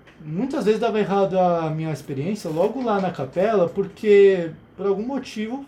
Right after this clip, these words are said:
dava fungo. Eu ia lá, mexia bonitinho, fechava, eu colocava de volta lá no forninho, chegava no outro dia, tava aquela, aquela rolha assim de,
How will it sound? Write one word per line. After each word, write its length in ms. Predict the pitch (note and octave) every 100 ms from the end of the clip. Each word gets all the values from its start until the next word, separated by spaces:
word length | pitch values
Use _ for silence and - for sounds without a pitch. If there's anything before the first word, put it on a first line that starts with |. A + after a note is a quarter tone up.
| -
dava 200 | G3+ A#3
fungo. 360 | B3 A#3 G3+ D#3 - - - - D#3+
Eu 120 | E3+
ia 240 | F3 F#3+
lá, 180 | E3+ F#3+
mexia 320 | G#3 F3+ G#3+
bonitinho, 400 | F#3 F3+ F3 G#3+
fechava, 480 | G3+ F#3 - F#3+ G3
eu 60 | F#3
colocava 240 | F#3 F#3
de 40 | E3
volta 240 | E3+ F3
lá 40 | F3+
no 60 |
forninho, 340 | F3 E3 F#3 G3+ - - -
chegava 160 | F3+
no 60 | F#3+
outro 160 | F#3+ D#3
dia, 240 | E3+ F3+ -
tava 320 | F3+ F#3+ F#3 - - - -
aquela, 220 | F#3+ F#3
aquela 300 | C#3+ F#3 F#3
rolha 340 | - - D#3+
assim 160 | C#3 D#3
de, 260 | C#3 C#3+